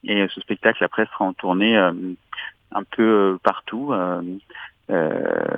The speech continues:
et puis, on, on reprendra aussi, euh, plusieurs de nos,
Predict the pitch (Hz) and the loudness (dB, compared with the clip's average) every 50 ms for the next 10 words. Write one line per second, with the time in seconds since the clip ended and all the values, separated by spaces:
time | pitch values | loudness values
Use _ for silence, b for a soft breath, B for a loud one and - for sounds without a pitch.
0 | 50 50 50 50 50 50 50 - - - - 107 95 92 90 87 - - 98 95 | -2 -2 -2 -2 -4 -4 -4 -6 -4 -2 0 2 2 2 2 -2 -6 -12 -2 0
1 | 104 98 - - 101 95 95 104 117 113 101 - - - 117 117 113 98 87 85 | 0 0 0 0 0 2 4 4 4 4 2 -2 -4 -2 2 4 4 4 4 2
2 | 85 B B B - _ _ - 113 104 110 123 120 117 107 98 101 | 0 B B B -20 _ _ -4 0 2 4 4 4 4 4 2 0